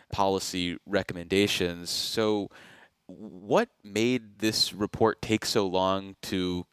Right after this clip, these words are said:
come out? Because traditionally, when reports issued by the state are delayed, it's because there are political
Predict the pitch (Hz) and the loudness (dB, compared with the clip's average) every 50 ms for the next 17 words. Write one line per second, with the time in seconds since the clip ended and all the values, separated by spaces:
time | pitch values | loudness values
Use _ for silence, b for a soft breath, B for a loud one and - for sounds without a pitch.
0 | _ _ - - 120 107 101 98 - 92 95 92 80 - - 92 107 101 - - | _ _ -2 0 2 2 0 0 0 0 2 2 0 0 0 -4 -4 -4 -2 2
1 | 113 139 175 - - 160 120 104 104 104 98 92 95 92 - - 107 104 104 107 | 2 4 4 4 2 0 2 2 2 2 0 -2 -4 -6 -2 0 2 2 2 0
2 | - - - - B B B B B B B _ - - 107 - - 110 92 104 | -2 -6 -6 -6 B B B B B B B _ -2 0 0 0 0 0 0 2
3 | 98 95 90 95 - - 107 101 101 - - 98 95 90 - 92 90 98 104 104 | 2 2 0 -2 -4 0 2 2 2 2 2 0 0 0 0 0 2 2 4 4
4 | 104 113 113 92 - - - 98 92 - 104 101 95 95 95 95 92 - - 92 | 4 2 0 -2 -6 -4 -4 -4 -4 0 2 2 4 4 2 0 -4 -2 0 2
5 | 90 90 87 87 90 - - - 120 131 123 - - 104 95 90 90 87 85 | 2 4 2 2 0 -2 -2 0 2 2 2 0 0 0 0 0 0 -2 -4